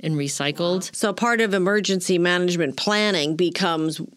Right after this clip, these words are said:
Speaker 2: recycling or putting into good reuse the debris from the disaster. We're sorry the disaster happened, but part of the actual emergency management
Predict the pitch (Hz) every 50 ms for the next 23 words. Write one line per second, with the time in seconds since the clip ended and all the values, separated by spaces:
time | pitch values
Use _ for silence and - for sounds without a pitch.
0 | _ _ _ _ _ _ - - - - _ _ _ _ _ - 185 190 185 180
1 | 185 - 190 180 185 180 - 190 180 175 165 165 160 156 147 143 - - 214 196
2 | 190 185 175 175 165 175 175 - 175 147 147 160 151 - 185 180 175 165 151 143
3 | 160 180 180 180 175 175 180 185 180 165 - 160 165 - - - - - - -
4 | - - _ _ - - 151 156 180 175 165 165 165 156 143 175 143 156 170 185
5 | 180 175 165 160 147 143 151 - - _ _ _ - - - 185 165 160 160 156
6 | 156 156 147 143 143 - 151 139 156 147 139 147 139 135 143 - - - 160 -
7 | - - - - 123 151 156 151 - 165 151 160 165 156 151 156 135 151 143 202
8 | 202 226 208 - 190 180 180 151 151 - 151 147 143 147 - - - 180 165 156
9 | 156 151 151 147 147 147 160 - - 156 135 117 117 160 160 165 180 165 175 165
10 | 151 - 156 147 147 151 151 156 156 156 151 151 - - 135 131 123 - -